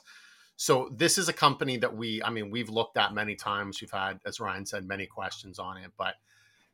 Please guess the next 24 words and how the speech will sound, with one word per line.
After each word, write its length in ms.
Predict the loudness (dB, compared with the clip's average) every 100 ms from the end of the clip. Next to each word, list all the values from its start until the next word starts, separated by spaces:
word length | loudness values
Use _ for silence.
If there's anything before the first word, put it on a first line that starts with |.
| _ -14
y-, 180 | -12 -6
you 120 | 0
know, 220 | 0 0 -4 -16 -20 _ _ _ 0
some 200 | 2 2
people 260 | 0 0
will 80 | 0
say, 200 | 2 2
"Well, 280 | 4 2 4
what 240 | 4 4
price 320 | 4 4 4
then 220 | 2 0 0
does 100 | -8
it 80 |
become 280 | -10 -6 -6
a 40 | -6
good 180 | -8 -2
buy?" 280 | 0 0 -2
I 60 |
mean, 160 | -6 -6
I 140 | -6
would 160 | -6 -8
say 380 | -6 -6 -6 -12 _
for 220 | -6 -2
us, 300 | -2 -2 -10